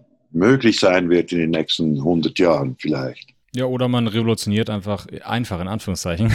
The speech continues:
Speaker 2: <laughs> die Landwirtschaft. Also es gibt ja gute Ansätze in neue Forschungen dazu, wie man, äh, klimaverträglich und, äh, tierwohlorientiert, äh, durchaus eine, äh, rentable Landwirtschaft betreiben kann.
Speaker 1: Ja, das ist,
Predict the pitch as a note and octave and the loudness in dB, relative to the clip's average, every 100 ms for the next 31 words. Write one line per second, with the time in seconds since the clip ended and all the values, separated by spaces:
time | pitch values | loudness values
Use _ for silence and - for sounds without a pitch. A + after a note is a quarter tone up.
0 | - - - G2+ G2+ A#2+ G2+ - E2 - | 0 -4 -6 -4 -2 -2 -2 -2 -6 -6
1 | F2+ F#2+ - G#2+ G#2 G2 A2 G2 G#2+ G#2 | -8 -6 -6 -2 0 0 0 2 2 0
2 | F#2 G2 G2 F#2+ G2 F#2 G2 F#2+ - G2 | 0 -2 -2 0 0 0 -2 -2 0 -2
3 | F#2 F#2 - F#2 F#2 F#2 F2+ F2+ F2+ F2+ | -2 -4 -4 -4 -2 -2 -2 -2 -2 -2
4 | F2 - G2+ G2+ F#2 - F#2+ F2+ - - | -2 -2 -2 -2 -4 -6 -6 -4 -6 -8
5 | F#2+ - F#2 - F#2+ F#2 - - F2+ F#2 | -8 -6 -8 -6 -8 -8 -10 -12 -8 -8
6 | F#2 - G2 F2+ F#2+ F#2 F#2 F2+ F2+ F2+ | -8 -4 -4 -2 -2 0 -2 -4 -4 -4
7 | F2 - F2+ F2+ - F#2 E2+ F#2+ F#2+ G2 | -6 -6 -4 -6 -6 -8 -6 -6 -4 -4
8 | F#2 F#2+ F2+ F2+ F#2 E2 F#2 F#2 F#2+ F2+ | -6 -6 -6 -6 -8 -8 -8 -6 -6 -4
9 | F#2+ F#2+ F2+ F#2+ G2+ - F#2+ - G2 - | -4 -4 -4 -6 -8 -8 -10 -10 -12 -8
10 | F#2+ G2 E2 E2+ - _ _ _ _ _ | -8 -8 -10 -12 -16 _ _ _ _ _
11 | - G2 D#2+ B2+ C#3 - _ - G#2 F#2+ | 0 2 6 4 2 -4 _ -2 -2 -2
12 | - - | -8 -10